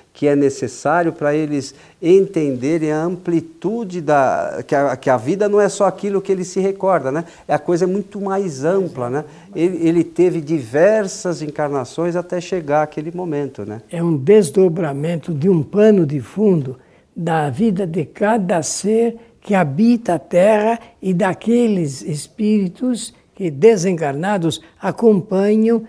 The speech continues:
Speaker 2: essa situação. Porque a, a, todo indivíduo que, indivíduo que nós chamamos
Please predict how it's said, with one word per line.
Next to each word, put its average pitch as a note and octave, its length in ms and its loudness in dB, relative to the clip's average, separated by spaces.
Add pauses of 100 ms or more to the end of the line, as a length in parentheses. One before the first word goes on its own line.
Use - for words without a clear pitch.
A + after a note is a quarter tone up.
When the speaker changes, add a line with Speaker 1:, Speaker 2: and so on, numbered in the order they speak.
(140)
Speaker 2:
essa G3+ 340 -2
situação. G#3 640 -4 (460)
Porque G#3 300 0
a, F#3+ 320 -2 (220)
a, D#3+ 220 -6
todo A#3+ 400 4
indivíduo D#3 640 0
que, D#3 680 -6 (280)
indivíduo D#3+ 400 0
que D#3 140 -10
nós D3 160 -6
chamamos C#3+ 640 -8